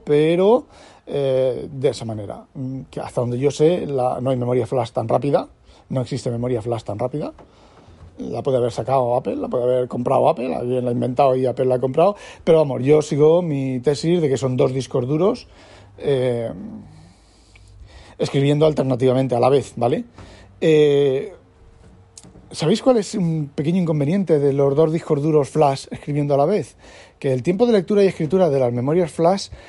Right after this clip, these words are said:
no es idéntica. Incluso en una misma oblea, la velocidad es diferente. Entonces, ahí se tiene que hacer una serie de, mm, magias, ¿vale? Magias entre comillas, que es la misma que se hace en la ram, con esto de los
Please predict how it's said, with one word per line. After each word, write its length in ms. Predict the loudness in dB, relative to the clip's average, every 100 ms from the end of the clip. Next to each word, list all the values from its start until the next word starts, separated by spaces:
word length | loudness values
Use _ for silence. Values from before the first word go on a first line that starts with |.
| -18 -4
no 160 | 0
es 160 | 2 2
idéntica. 580 | 0 0 -2 -8 -10 -18 -10
Incluso 360 | -4 -2 -2 0
en 100 | 2
una 120 | 2
misma 240 | 2 2
oblea, 420 | 2 4 4 2 -4 -16 -20 -20 -16 -4
la 200 | 2 2
velocidad 640 | 2 -2 2 4 4 2
es 180 | 0 -2
diferente. 580 | -2 -8 -12 -12 -16 -20 -20 -20 _ -20 -20 -20 -20 -20 -8
Entonces, 960 | -2 2 4 4 4 4 2 -8 -8 0
ahí 300 | 2 2 0
se 260 | 0 -2
tiene 240 | 0 0 2
que 80 | 2
hacer 240 | 2 0
una 180 | 2 -2
serie 440 | 0 0 4 4
de, 760 | 4 2 4 4 4 2 0 -6 -20 -20 -18 -6
mm, 240 | -4 -4 -6 -2
magias, 640 | 0 2 2 2 0 -8
¿vale? 320 | 0 0 0 -8 -10
Magias 340 | -8 -4 -4
entre 200 | -4 -4
comillas, 380 | -4 -2 -4 -4
que 120 | 0
es 20 |
la 60 | 0
misma 200 | 2 0
que 80 | -2
se 80 |
hace 120 | -6 -4
en 80 |
la 80 | 0
ram, 240 | 0 0 -4 -18 -20 -10
con 140 | -6 -4
esto 220 | 0 2
de 60 |
los 360 | 4 4 2 -4